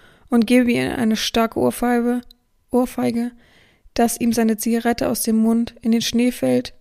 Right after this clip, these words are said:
und ich es zischen höre. Sein Mund ist noch offen, er schaut erstaunt, aber ich sehe schon den Wandel. Gleich wird ihm die Wut hochkochen und er wird handgreiflich werden.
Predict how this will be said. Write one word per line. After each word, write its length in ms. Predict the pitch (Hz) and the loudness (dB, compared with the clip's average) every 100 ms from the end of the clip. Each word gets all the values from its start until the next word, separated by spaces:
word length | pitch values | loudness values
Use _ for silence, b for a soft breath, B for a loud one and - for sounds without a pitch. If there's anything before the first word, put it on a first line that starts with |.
| _ _ _ _ _ _ _ _ _ _ _ _ _ | _ _ _ _ _ _ _ _ _ _ _ _ _
und 200 | - 233 | 0 0
ich 100 | 226 | 0
es 200 | 240 - | -2 -4
zischen 340 | - 220 - 208 | -4 -4 -2 0
höre. 380 | 208 214 214 208 _ _ _ _ _ _ _ _ _ _ _ _ - | 0 -2 -6 -10 _ _ _ _ _ _ _ _ _ _ _ _ 0
Sein 160 | 226 | 4
Mund 180 | 233 254 | 6 6
ist 140 | 247 240 | 4 2
noch 200 | 233 - | 0 -2
offen, 380 | 247 262 262 - _ _ | -2 -2 -6 -8 _ _
er 100 | 226 | -2
schaut 340 | - 247 277 | 0 2 0
erstaunt, 600 | - 247 - 247 247 247 - b b b b b - | 0 -2 -2 0 0 -2 -6 b b b b b -2
aber 180 | 233 233 | 0 0
ich 140 | 214 | -2
sehe 320 | - 233 247 | -2 0 0
schon 460 | 233 - 240 233 254 _ | 0 -2 0 0 -4 _
den 200 | 247 220 | 0 0
Wandel. 440 | 214 202 196 208 208 _ _ _ _ _ _ B B B B | 0 -2 -2 -4 -8 _ _ _ _ _ _ B B B B
Gleich 360 | 233 254 277 | 4 4 2
wird 280 | 240 254 254 | 2 0 0
ihm 240 | 240 247 226 | -2 0 2
die 240 | 220 214 | 0 0
Wut 320 | 247 294 - | -2 -2 -2
hochkochen 640 | 254 294 - - 247 - 220 | -4 -4 -6 -4 -4 -2 -4
und 160 | 208 | -2
er 120 | 214 | -2
wird 220 | 214 214 - | -4 -4 -2
handgreiflich 720 | 214 208 220 220 233 220 233 | -2 -2 -2 -2 -6 -4 0
werden. 340 | 220 214 220 | 0 0 -4